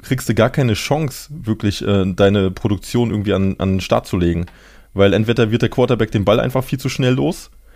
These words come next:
oder es wird einfach viel zu wenig Druck von allen Seiten, äh, ausgeübt, sodass, äh, sich die ganze O-Line eigentlich fast auf dich konzentrieren kann.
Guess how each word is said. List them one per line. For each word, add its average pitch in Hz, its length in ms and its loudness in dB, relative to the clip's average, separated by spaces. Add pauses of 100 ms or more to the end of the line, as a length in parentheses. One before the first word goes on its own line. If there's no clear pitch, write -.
(460)
oder 123 240 4
es 117 140 0
wird 123 100 0
einfach 113 180 0
viel - 200 -4
zu 120 200 -4
wenig 120 220 0
Druck 127 200 -6
von 110 160 -2
allen 98 160 2
Seiten, 95 380 0
äh, 98 380 2
ausgeübt, 98 640 -2
sodass, 104 480 0
äh, - 180 -8
sich 107 220 -6
die - 120 0
ganze - 300 2
O-Line 123 280 4
eigentlich 98 280 0
fast - 240 0
auf 87 120 -2
dich - 160 -4
konzentrieren 95 540 0
kann. 80 240 -4